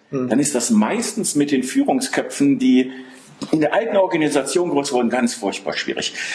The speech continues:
Speaker 2: Deswegen, G E ist eigentlich, ähm, nach wie vor uninteressant, wenn man sich das Unternehmen so anschaut.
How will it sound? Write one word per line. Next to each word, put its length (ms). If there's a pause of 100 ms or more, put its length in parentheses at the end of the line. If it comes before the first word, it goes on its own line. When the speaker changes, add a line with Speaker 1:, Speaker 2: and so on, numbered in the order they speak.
(240)
Speaker 2:
Deswegen, 680
G 160
E 260
ist 240
eigentlich, 720
ähm, 400
nach 220
wie 40
vor 220
uninteressant, 680
wenn 60
man 120
sich 100
das 160
Unternehmen 460
so 100
anschaut. 560